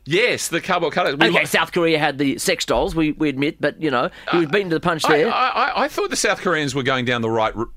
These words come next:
Speaker 1: right route
Speaker 2: Me
Speaker 1: with,
Speaker 2: too.
Speaker 1: with the sex dolls in the
Speaker 2: Mm.
Speaker 1: stands.
Speaker 2: Mm-hmm.
Speaker 1: Uh, the B J Sha'ero,
Speaker 2: They
Speaker 1: as they
Speaker 2: did
Speaker 1: were called.
Speaker 2: apologise, though. It didn't sell
Speaker 1: Yeah.
Speaker 2: well.
Speaker 1: Yeah, n-, no, no, no. But, uh, you know, the B Js were lined up. Uh, it was creating a certain
Speaker 2: Yeah, yeah,
Speaker 1: ambience.
Speaker 2: yeah.
Speaker 1: But we've gone down the cardboard cutout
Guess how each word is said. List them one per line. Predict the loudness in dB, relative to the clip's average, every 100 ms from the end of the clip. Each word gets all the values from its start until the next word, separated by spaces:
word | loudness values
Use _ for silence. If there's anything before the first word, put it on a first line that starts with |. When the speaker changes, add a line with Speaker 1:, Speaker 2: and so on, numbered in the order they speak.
| -10
Speaker 1:
right | -2 0 2
route | -2 -2
Speaker 2:
Me | 0 2
Speaker 1:
with, | 2
Speaker 2:
too. | 2 0
Speaker 1:
with | -2
the | -2
sex | -2 -2 0
dolls | 0 0
in | -2
the | -2
Speaker 2:
Mm. |
Speaker 1:
stands. | 0 0 0 -2 -4 -2
Speaker 2:
Mm-hmm. | 0
Speaker 1:
Uh, | 0 0
the |
B | -2 -2
J | -2
Sha'ero, | -2 -2 0 2 2 0 0 0
Speaker 2:
They |
Speaker 1:
as | 2
they | 2
Speaker 2:
did |
Speaker 1:
were | 0
called. | 2 2
Speaker 2:
apologise, | 2 2 2
though. | 0
It | 0
didn't | -2 -2
sell | 0 2
Speaker 1:
Yeah. | 2
Speaker 2:
well. | 0 -2
Speaker 1:
Yeah, | -6
n-, | -2 -2 0 0
no, | 0 0 0
no, | 0 0 0
no. | 0 -2 -4
But, | -4 -6 -2
uh, | 0 2 -2 -4
you | -4
know, | -2 -4 -8 -8
the | -2
B | 0
Js | 0 0 0
were | 0
lined | 0 0 0 0
up. | 0 0
Uh, |
it | 0 0 -2
was | -4 -2
creating | -2 -2
a | -2
certain | -2 -2 -2
Speaker 2:
Yeah, | 0
yeah, | 0 0 -2
Speaker 1:
ambience. | -2
Speaker 2:
yeah. | -2 -2 -4
Speaker 1:
But | -2
we've | 0 0
gone | 0 0
down | 0 0
the | -2 -2 -6 -10
cardboard | -2 0 0 -4
cutout | -2 0 0 0